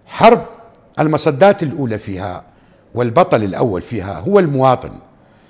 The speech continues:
ولذلك نحن نتساءل بمرارة لماذا ارتفعت هذه الأعداد لتصل إلى مائة وتسعة عشر إصابة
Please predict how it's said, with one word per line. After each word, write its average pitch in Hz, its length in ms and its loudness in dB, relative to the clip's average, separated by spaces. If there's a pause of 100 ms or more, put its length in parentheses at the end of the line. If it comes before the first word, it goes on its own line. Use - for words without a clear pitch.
(120)
ولذلك 214 440 6
نحن 180 420 -2
نتساءل 165 520 2
بمرارة 135 680 2 (420)
لماذا 160 360 6
ارتفعت 143 600 0
هذه 131 260 0
الأعداد 117 500 0 (460)
لتصل 143 400 -2
إلى 110 440 -4
مائة 123 440 -4 (340)
وتسعة 90 560 -6
عشر 113 540 -2 (2000)
إصابة 143 460 2